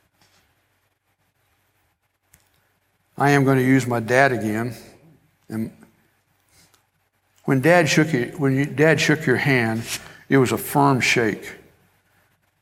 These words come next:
It wasn't one of these fingertip things and you kinda, or a fist bump. Dad was a, a German boy,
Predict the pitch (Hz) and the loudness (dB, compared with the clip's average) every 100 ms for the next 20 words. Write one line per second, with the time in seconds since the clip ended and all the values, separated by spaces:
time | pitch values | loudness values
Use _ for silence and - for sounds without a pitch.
0 | - 139 156 151 135 131 131 127 123 117 | -2 0 2 4 2 2 2 2 2 0
1 | - 143 127 120 - 131 - 127 120 123 | 0 0 2 0 0 -2 -2 -4 -2 -4
2 | - 117 113 104 - - - 123 143 127 | -4 -4 -4 -6 -14 -18 -10 -6 -2 -2
3 | 113 113 - - _ _ _ - - _ | -2 -6 -10 -20 _ _ _ -20 -20 _
4 | _ _ _ - - 165 120 120 107 131 | _ _ _ -20 -20 -10 -4 -2 -2 -8
5 | - - _ _ _ _ - _ - - | -16 -20 _ _ _ _ -20 _ -6 2
6 | 139 - 117 113 120 - - - - _ | 2 2 0 -2 -2 -8 -20 -20 -20 _
7 | _ _ - _ _ _ _ _ - 117 | _ _ -20 _ _ _ _ _ -12 0
8 | 135 151 135 123 113 117 110 - - - | 4 4 4 2 2 -2 -2 -8 -20 -20
9 | _ _ _ - 123 113 143 143 127 110 | _ _ _ -10 -4 2 4 4 2 0
10 | 117 120 127 135 | 2 2 2 -2